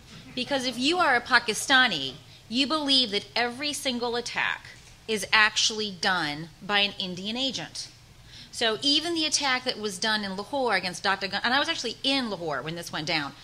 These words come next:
within the early two hours of the attack, "Oh, maybe it's Lashkar Jhangvi," which of course it was. But by the end of the day, the I S I psyop campaign had already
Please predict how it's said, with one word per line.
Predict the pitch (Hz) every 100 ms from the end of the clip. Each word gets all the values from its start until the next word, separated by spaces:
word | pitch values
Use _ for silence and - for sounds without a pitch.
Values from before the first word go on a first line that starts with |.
| - - - -
within | 269 302
the | 277
early | 285 330 330
two | -
hours | 285 254 247
of |
the | 226
attack, | 214 226 208 196 196 - - -
"Oh, | 240 277
maybe | 240 262 285
it's | 269
Lashkar | 247 254 - 247
Jhangvi," | 226 226 220
which | 220 190
of | 165
course | 165 127
it | 139
was. | 143 117 135 - - - - - - - - -
But | 190 240 -
by | 240
the | 233 269
end | 349 370
of | 311
the | 269
day, | 262 294 170 101 98 196
the | 240
I | 226 262
S | 269 262
I | 240 214
psyop | 202 - 220 262 196 -
campaign | - 175 165 170 156 147
had | 175
already | - 208 233 269 294 277 269